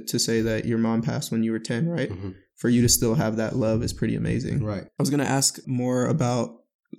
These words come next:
Speaker 1: I guess, h-, kind of how you found your footing in, in art, right? You
Speaker 2: Mm-hmm.
Speaker 1: said, you said everybody around you kind of drew.
Speaker 2: Yeah, everybody was
Speaker 1: Um,
Speaker 2: drawing and
Speaker 1: what,
Speaker 2: stuff like
Speaker 1: what
Speaker 2: that.
Speaker 1: was it that,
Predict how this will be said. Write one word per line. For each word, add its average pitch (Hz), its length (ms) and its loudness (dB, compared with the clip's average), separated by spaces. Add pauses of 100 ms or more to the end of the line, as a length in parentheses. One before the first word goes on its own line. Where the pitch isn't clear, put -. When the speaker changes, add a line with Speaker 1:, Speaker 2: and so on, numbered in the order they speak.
(280)
Speaker 1:
I 131 80 2
guess, 139 260 2
h-, - 140 -8
kind 160 180 2
of 139 80 0
how 139 220 4
you 123 160 4
found 127 260 0
your 123 160 0
footing 123 340 0
in, 117 260 0
in 120 120 0
art, 143 420 0
right? 131 200 2
You - 80 4
Speaker 2:
Mm-hmm. - 20 2
Speaker 1:
said, 123 200 0 (100)
you 131 140 -2
said 123 180 0
everybody 120 400 0
around 120 240 0
you 170 60 -2
kind 123 180 -2
of 160 80 0
drew. 127 320 2
Speaker 2:
Yeah, 135 160 4
everybody 127 540 2
was 120 100 2
Speaker 1:
Um, 117 60 4
Speaker 2:
drawing 101 340 -2
and 135 80 0
Speaker 1:
what, 143 100 6
Speaker 2:
stuff 127 120 2
like 135 80 4
Speaker 1:
what 143 100 4
Speaker 2:
that. 135 80 4
Speaker 1:
was 135 160 4
it 127 140 2
that, 123 340 0